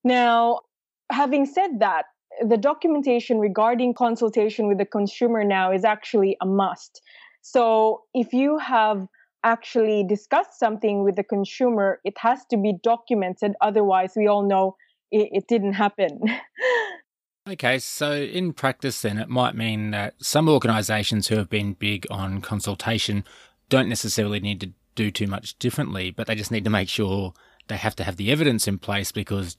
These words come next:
Speaker 2: now it's mandatory.
Speaker 1: Absolutely, absolutely. So something that, oh, people can actually relate to a little bit. So, for example, your care consultations.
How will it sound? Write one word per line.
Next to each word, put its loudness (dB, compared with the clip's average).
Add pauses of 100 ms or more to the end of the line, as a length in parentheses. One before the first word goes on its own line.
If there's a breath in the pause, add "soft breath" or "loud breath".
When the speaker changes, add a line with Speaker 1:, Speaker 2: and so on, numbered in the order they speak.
Speaker 2:
now -10
it's -18
mandatory. -16 (460)
Speaker 1:
Absolutely, 2
absolutely. 2
So 0 (420 loud breath)
something 0 (280)
that, 0 (180)
oh, 2
people 0
can 0
actually 0
relate 2
to 0
a 2
little 2
bit. 0 (140)
So, 2 (100)
for 0
example, 0
your 0
care 0 (240)
consultations. -2